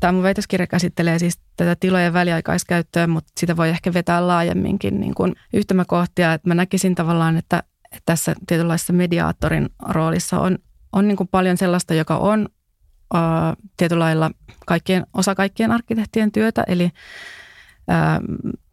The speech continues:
tähän liittyy niinku vaikka, äh, erilaisten yhteistyöprosessien luotsaaminen, äh, niinku neuvot-, neuvotteleminen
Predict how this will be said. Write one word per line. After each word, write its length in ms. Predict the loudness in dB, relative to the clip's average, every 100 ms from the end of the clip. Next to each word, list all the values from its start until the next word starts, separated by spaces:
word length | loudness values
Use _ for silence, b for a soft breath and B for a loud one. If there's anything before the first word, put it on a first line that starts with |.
| -2
tähän 180 | 0 2
liittyy 360 | 0 0 0
niinku 260 | 0 -2 -2
vaikka, 300 | -4 -4 -6 -6
äh, 640 | -14 -10 -10 -10 -12 -6
erilaisten 400 | -4 -2 -2 -2
yhteistyöprosessien 1160 | -2 -2 0 0 0 0 0 0 -2 0 0 2
luotsaaminen, 840 | 0 -2 0 0 0 0 2 0 0
äh, 260 | 0 0 0 -4 -4
niinku 320 | -4 -4 -2
neuvot-, 480 | 0 2 0 -4 _ -12 -6 0
neuvotteleminen 1200 | 0 0 -2 -4 0 2 2 2 2 2 2